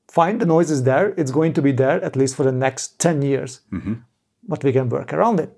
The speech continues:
Speaker 2: Right.
Speaker 1: And, uh, and the second part of it is implementation. How you actually build a quantum computer. And nobody agrees what's the right answer to that question.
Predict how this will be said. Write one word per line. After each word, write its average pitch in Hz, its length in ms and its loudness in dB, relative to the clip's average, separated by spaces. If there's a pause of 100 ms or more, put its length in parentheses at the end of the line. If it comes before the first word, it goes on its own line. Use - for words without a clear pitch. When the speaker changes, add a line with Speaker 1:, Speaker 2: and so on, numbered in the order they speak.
Speaker 2:
Right. - 200 -4 (300)
Speaker 1:
And, 143 380 0
uh, 147 160 4
and 147 120 -2
the 139 60 4
second 190 480 0
part 143 160 4
of 131 160 -2
it 143 80 -6
is 127 400 0
implementation. 143 720 -6 (840)
How 151 560 2
you 135 160 0
actually 127 320 -2
build 123 420 0
a 120 40 -12
quantum 120 360 -4
computer. 123 500 -8 (640)
And 139 240 -2
nobody 131 480 4
agrees 120 500 -2 (280)
what's 139 300 -8
the 139 140 -8
right - 280 -10 (140)
answer 175 340 -2
to 165 120 -12
that - 180 -12
question. - 360 -14